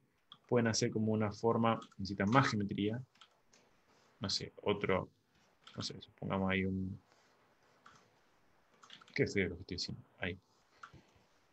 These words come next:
No sé, esto es, esto es un sketch, ¿eh? Esto es súper rápido, pero le pueden dar la formita de lo que ustedes quieran. Lo que voy con esto es, estos pendorchitos que yo generé acá son básicamente para que los, los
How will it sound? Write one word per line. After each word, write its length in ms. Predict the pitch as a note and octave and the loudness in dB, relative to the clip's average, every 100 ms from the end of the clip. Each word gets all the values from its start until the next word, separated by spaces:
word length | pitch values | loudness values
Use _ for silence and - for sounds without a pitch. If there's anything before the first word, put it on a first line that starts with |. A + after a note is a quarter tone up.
| - _ - | -20 _ -14
No 80 | - | -10
sé, 100 | - - | -2 0
esto 120 | C3+ | 4
es, 140 | C3+ C#3 | 4 6
esto 160 | C#3+ | 6
es 160 | D3 C3 | 4 4
un 200 | B2 A2 | 2 2
sketch, 340 | - G2 - | 4 2 4
¿eh? 160 | A#2+ C#3+ | 4 4
Esto 140 | C3+ | 2
es 60 | G2+ | -2
súper 240 | G#2+ G#2 | -2 2
rápido, 400 | A#2+ C3+ C3+ C3 | 6 6 8 6
pero 200 | A2 G#2 | 6 4
le 100 | G2+ | 4
pueden 200 | G2+ A#2 | 4 6
dar 200 | A#2 A#2+ | 6 6
la 100 | G#2 | 4
formita 400 | G2 G#2+ A2+ B2 | 2 2 2 6
de 40 | A2+ | 6
lo 100 | G2+ | 4
que 80 | G2+ | 2
ustedes 220 | A2 G2+ | -2 -4
quieran. 400 | - A2+ A2 G#2 | 0 4 4 4
Lo 100 | G2 | 2
que 100 | G#2+ | 4
voy 220 | A2+ B2 | 4 6
con 140 | B2 | 6
esto 160 | C3 B2 | 4 6
es, 320 | C3 C3+ - _ - - _ - | 8 8 4 _ -20 -20 _ 6
estos 300 | D#3+ C#3 C3+ | 8 10 6
pendorchitos 520 | A2+ A2+ - C3+ B2 | 4 2 2 4 4
que 80 | G#2 | 4
yo 140 | A#2 | 2
generé 260 | G#2 A#2 A#2+ | 2 4 6
acá 380 | C3+ D#3 D#3 - _ _ _ _ _ _ _ _ _ - - | 10 10 8 0 _ _ _ _ _ _ _ _ _ -8 -2
son 220 | C3+ C3 | 4 4
básicamente 540 | A#2+ A#2 A#2+ C3 B2+ | 6 6 6 6 4
para 220 | A2+ G#2 | 4 2
que 120 | G2+ G#2+ | 2 -2
los, 320 | G#2 - - | -2 -4 -4
los 320 | G2+ - | -2 -4